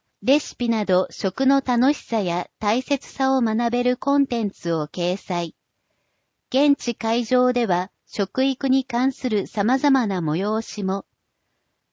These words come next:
催しに参加してエスエヌエスに投稿するか、特設サイトの各コンテンツに掲載のキーワードを集めて応募すると、抽選で調理家電や枚方ポイント、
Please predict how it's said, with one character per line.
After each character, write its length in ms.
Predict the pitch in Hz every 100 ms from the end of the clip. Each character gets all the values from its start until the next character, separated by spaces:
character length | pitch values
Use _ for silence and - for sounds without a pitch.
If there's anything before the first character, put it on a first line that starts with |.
| -
催 340 | 190 220 269 277
し 180 | - 269
に 140 | 277
参 300 | - 247 254
加 140 | 254
し 160 | 254 -
て 260 | 240 247 _ -
エ 100 | 165
ス 160 | - 269
エ 180 | 277
ヌ 120 | 277 285
エ 160 | 302
ス 160 | - 202
に 180 | 185 -
投 260 | 196 233
稿 280 | - 262 262
す 140 | -
る 140 | 240 247
か、 260 | - 180 - _ -
特 280 | 226 - 262
設 300 | 294 - 277
サ 200 | 294 294
イ 100 | 269
ト 160 | 208
の 220 | 190 175
各 320 | - 285 277 240
コ 220 | 262 277
ン 80 | 269
テ 180 | 226
ン 60 | 208
ツ 160 | - 170
に 160 | 160
掲 240 | - 208 240
載 340 | - 240 233
の 200 | 226 226
キ 340 | - 254 262 277
ー 20 |
ワ 200 | 294 285
ー 20 |
ド 200 | 226 190
を 160 | 165 147
集 260 | 170 233
め 120 | 233
て 160 | - 175
応 200 | 175 202 214
募 120 | 220
す 160 | -
る 140 | 214 220
と、 260 | 196 202 - _ _ -
抽 240 | 240 254
選 400 | - 240 233 214
で 240 | 226 220 _ _ -
調 260 | 247 269
理 140 | 277 269
家 160 | 285
電 300 | 247 226 185
や 240 | 156 165 - - 202
枚 140 | 247
方 320 | - 262 269
ポ 180 | - 269
イ 140 | 247
ン 100 | 208
ト、 300 | 185 170 -